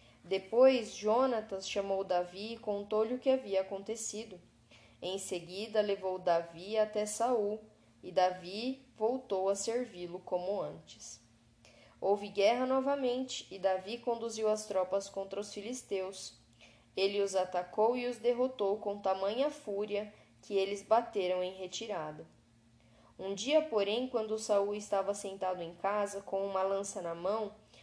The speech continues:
outra vez o espírito maligno enviado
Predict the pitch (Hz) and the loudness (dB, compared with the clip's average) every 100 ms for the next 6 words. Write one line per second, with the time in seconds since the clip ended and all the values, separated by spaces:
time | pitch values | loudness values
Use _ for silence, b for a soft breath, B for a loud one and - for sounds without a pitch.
0 | B - 196 254 262 269 269 208 208 208 | B 0 2 4 4 4 6 2 2 -2
1 | 214 - 220 214 214 214 233 214 202 202 | -4 -4 -6 -6 -6 -2 -2 -2 -4 -4
2 | 202 202 190 185 185 | -4 -4 0 2 2